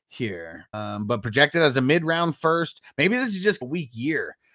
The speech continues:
for the cornerbacks. That's what you need to be one of these corners that just hangs around forever. You need the super top end speed.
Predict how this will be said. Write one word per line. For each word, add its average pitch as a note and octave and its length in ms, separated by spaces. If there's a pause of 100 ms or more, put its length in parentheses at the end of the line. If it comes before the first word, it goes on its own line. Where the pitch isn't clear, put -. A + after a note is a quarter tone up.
(160)
for C#3 160
the A#2+ 80
cornerbacks. A2 840
That's E3+ 180
what A3+ 200
you G3 100
need C3 400
to C3+ 80
be A#2+ 560
one C3 180
of A#2+ 60
these A#2 160
corners A2+ 460
that A2 80
just G#2 240
hangs B2 280
around A2 280
forever. G2 340
You G#2+ 80
need A#2+ 180
the F#2 60
super A#2 320
top A2+ 300
end G#2+ 160
speed. A2 320